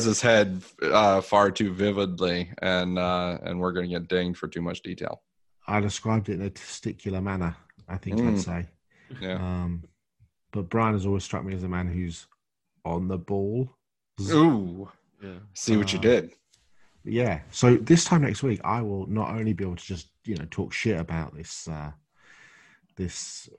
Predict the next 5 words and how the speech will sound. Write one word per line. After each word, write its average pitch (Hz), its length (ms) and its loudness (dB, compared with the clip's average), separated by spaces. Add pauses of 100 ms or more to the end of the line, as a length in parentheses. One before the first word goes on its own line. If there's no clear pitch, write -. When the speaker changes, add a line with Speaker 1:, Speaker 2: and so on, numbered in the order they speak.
(220)
Speaker 2:
magical 95 720 -4
sponsor 90 540 -6
of 76 100 -8
ours, 80 440 -6
Manscaped, 85 720 -6